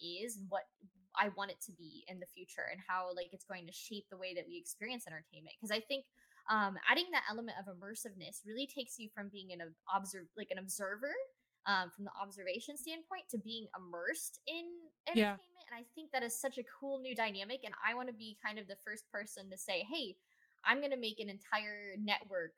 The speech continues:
Speaker 1: of different series and, you know, ideas and things," you know, rethink the way we thought, like, you know, how there's a step from, um, radio to T V and T V to YouTube. Well, I wanna be the person who leads the movement from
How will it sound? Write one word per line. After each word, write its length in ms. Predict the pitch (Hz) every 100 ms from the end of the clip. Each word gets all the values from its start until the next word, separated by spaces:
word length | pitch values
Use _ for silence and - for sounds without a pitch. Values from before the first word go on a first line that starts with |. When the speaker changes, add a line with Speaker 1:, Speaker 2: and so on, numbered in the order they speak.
| _
Speaker 1:
of 400 | 185 180 180 180
different 340 | 190 202 196 214
series 600 | - 208 196 190 185 180
and, 240 | 185 170 - _ -
you 100 | 202
know, 140 | 170 -
ideas 760 | 208 202 214 202 190 190 185 -
and 440 | 180 175 170 175
things," 460 | 185 - 190 185 202
you 80 | 202
know, 200 | 175 185
rethink 460 | 226 302 320 285 285
the 80 | 262
way 220 | 254 254
we 140 | 233 220
thought, 320 | 220 202 202
like, 240 | 185 180 _ _ - -
you 100 | 247
know, 80 |
how 100 | 254
there's 180 | 262 247
a 60 | 247
step 300 | - 214 -
from, 560 | 233 214 208 202 196 175
um, 320 | 185 175 196
radio 440 | 226 247 247 233
to 120 | 220 226
T 280 | - 226
V 300 | 202 202 208
and 120 | 190 208
T 200 | 240 226
V 160 | 220
to 120 | 208 226
YouTube. 540 | 196 220 - 208 196
Well, 120 | 196 -
I 80 | 196
wanna 180 | 214 208
be 100 | 208
the 100 | 208
person 360 | 208 196 196
who 60 | 190
leads 260 | 190 180
the 80 | -
movement 340 | 185 180 175 -
from 400 | 190 175 170 170